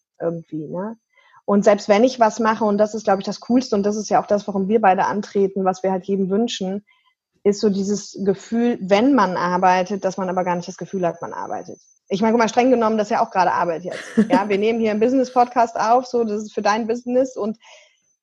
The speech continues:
Speaker 1: ja, aber sorry, es fühlt sich doch nicht an wie Arbeiten. Und auch
Speaker 2: Nee.
Speaker 1: in meinen Seminaren fühlt sich das nicht an wie Arbeiten, ja. Und das liebe ich halt wirklich über, über alles. Auch ich habe auch ein Büro in Aachen, aber selbst wenn ich in Aachen bin,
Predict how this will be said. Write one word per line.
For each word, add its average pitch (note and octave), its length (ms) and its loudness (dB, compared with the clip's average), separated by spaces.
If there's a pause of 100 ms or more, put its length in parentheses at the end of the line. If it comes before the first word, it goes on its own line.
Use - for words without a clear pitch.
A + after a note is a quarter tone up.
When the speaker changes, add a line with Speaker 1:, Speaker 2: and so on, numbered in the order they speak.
Speaker 1:
ja, A#3 280 4
aber A3+ 120 -2
sorry, A#3+ 220 -2
es B3 80 -2
fühlt A3+ 160 -6
sich - 60 -20
doch G#3 80 -6
nicht G3 140 -8
an F#3+ 100 -6
wie F3+ 100 -4
Arbeiten. F3 500 -4
Und F#3 120 -2
auch A3+ 60 4
Speaker 2:
Nee. G#3 140 4
Speaker 1:
in A3+ 80 2
meinen G#3 280 4
Seminaren G#3 720 0
fühlt G3+ 240 -6
sich - 140 -12
das F3+ 180 0
nicht F3 180 -6
an E3 200 -6
wie D#3+ 100 -2
Arbeiten, D3+ 640 -4 (200)
ja. E3+ 340 -4 (440)
Und F#3+ 240 0
das G#3 200 2
liebe A3 200 2
ich G#3+ 120 -6
halt F#3 160 0
wirklich F3+ 340 -2
über, F#3 260 0
über E3 240 0
alles. E3 320 -4
Auch E3 180 -2
ich E3+ 100 -6
habe G3 120 -2
auch F#3+ 80 0
ein F#3+ 120 0
Büro F3+ 260 2
in A#3+ 100 2
Aachen, G#3 520 -2 (180)
aber G#3 140 2
selbst G3 140 2
wenn G#3+ 120 4
ich G#3+ 80 -2
in G#3 100 -2
Aachen F#3 320 -2
bin, A#3+ 360 2